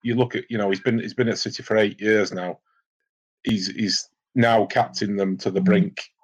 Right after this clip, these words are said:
of the Champions League final. Uh, and his, his, his contribution this season isn't just what he's done on the field. And when he's come in, you know, he, he's not been first choice, he's been second choice.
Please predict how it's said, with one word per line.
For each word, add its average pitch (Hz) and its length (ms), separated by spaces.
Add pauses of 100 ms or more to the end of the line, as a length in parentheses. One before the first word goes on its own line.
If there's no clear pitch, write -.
(240)
of 101 100
the 92 80
Champions 95 500
League 98 200
final. 95 520 (220)
Uh, 95 400
and 113 140
his, 117 300
his, - 440 (140)
his 123 220
contribution 120 640
this 98 160
season 104 320
isn't 101 240
just 95 200
what 104 160
he's 92 120
done 98 160
on 101 140
the 95 60
field. 90 340
And 98 120
when 123 140
he's 117 100
come 110 240
in, 98 180
you 95 120
know, 98 100
he, 95 80
he's 101 220
not 120 160
been 104 160
first 107 300
choice, 104 260
he's 95 100
been 101 160
second 92 380
choice. 101 320